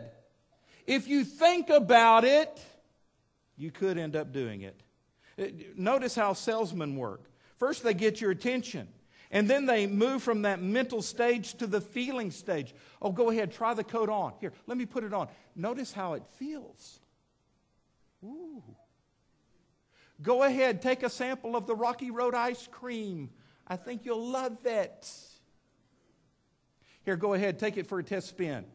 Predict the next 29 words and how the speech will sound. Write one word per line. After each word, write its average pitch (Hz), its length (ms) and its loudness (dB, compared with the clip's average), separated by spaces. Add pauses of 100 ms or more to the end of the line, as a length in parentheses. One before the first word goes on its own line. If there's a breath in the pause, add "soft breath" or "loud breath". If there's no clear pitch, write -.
(540)
You'll 190 140 -2
see 196 160 0
what 175 140 0
I'm 165 120 -2
talking 175 320 -4
about. 117 280 -6
Man, 156 180 -4
this 180 140 -6
baby 151 320 -4
will 139 140 -8
really 147 260 -2
fly 190 340 -4
around 147 240 -6
those 123 200 -8
corners. 156 360 -10
Go 170 180 -4
ahead, 202 340 -2 (240 loud breath)
drive 196 460 0
it." 113 220 -10 (500 soft breath)
And 214 120 4
if 220 120 4
he 214 120 0
gets 214 420 -4
your 220 180 0
feelings, 247 720 -2
then 214 240 0
you're 262 220 0
a 226 80 2
goner, 208 840 2